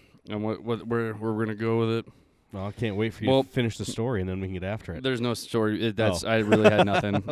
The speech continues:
Speaker 2: Okay.
Speaker 1: was just, now I'm all, like, flustered. Okay. Um, you know, I'm gonna give her. Do you, are you, do you know what you're gonna do? You're
Speaker 2: Yeah.
Speaker 1: already, like, dead
Speaker 2: Yeah.
Speaker 1: serious. You go first. Go.
Speaker 2: Fi-,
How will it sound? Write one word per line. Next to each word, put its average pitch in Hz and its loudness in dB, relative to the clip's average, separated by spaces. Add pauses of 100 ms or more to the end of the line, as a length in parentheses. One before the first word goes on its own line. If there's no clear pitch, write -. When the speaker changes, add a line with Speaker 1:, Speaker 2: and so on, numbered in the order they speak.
Speaker 2:
Okay. 110 6
Speaker 1:
was 107 4
just, 104 -2
now 110 0
I'm 107 0
all, 101 -2
like, 95 -8 (920)
flustered. 104 -12 (280)
Okay. 98 -2 (960)
Um, 151 4 (800)
you 131 -6
know, 131 -2
I'm 131 0
gonna 127 0
give 127 0
her. 143 2 (1700)
Do 104 0 (180)
you, 110 -2
are 113 0
you, 110 -2
do 113 0
you 143 6
know 160 8
what 165 6
you're 160 4
gonna 185 2
do? 180 2
You're 139 4
Speaker 2:
Yeah. 160 10
Speaker 1:
already, 156 4
like, 120 2 (240)
dead 120 4
Speaker 2:
Yeah. 156 2
Speaker 1:
serious. 127 0
You 120 -4
go 127 6
first. 98 -2
Go. 107 0
Speaker 2:
Fi-, 110 2